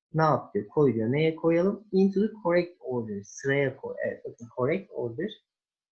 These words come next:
Into the correct order. Doğru sıraya koy. Bunu siz muhtemelen bilmiyorsunuz. O yüzden beraber yapalım. Beni takip edin. Seçim, çünkü daha oy kullanmadınız. Evet, seçimde burada bir numaraya ne demiş?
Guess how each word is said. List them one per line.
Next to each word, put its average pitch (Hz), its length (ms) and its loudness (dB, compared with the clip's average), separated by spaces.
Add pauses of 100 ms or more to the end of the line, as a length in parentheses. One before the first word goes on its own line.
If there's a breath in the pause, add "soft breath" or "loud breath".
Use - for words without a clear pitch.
(400)
Into 180 240 2
the - 180 -6
correct 104 280 -4
order. 101 180 -8
Doğru 139 220 6
sıraya 151 340 -2
koy. - 360 -4
Bunu 208 160 2
siz - 320 -16 (280)
muhtemelen 185 760 2
bilmiyorsunuz. 185 760 2
O 185 80 0
yüzden 165 340 -2
beraber 165 360 4
yapalım. 131 480 -2 (140)
Beni 160 160 -6
takip 139 360 -8
edin. 110 280 -8 (1300)
Seçim, 175 580 -2 (380)
çünkü 151 200 -12
daha 147 200 4
oy 135 180 0
kullanmadınız. 131 680 -2
Evet, 139 240 0
seçimde 190 480 0
burada 185 260 0
bir 196 160 4
numaraya 170 280 2
ne 175 120 2
demiş? 147 460 0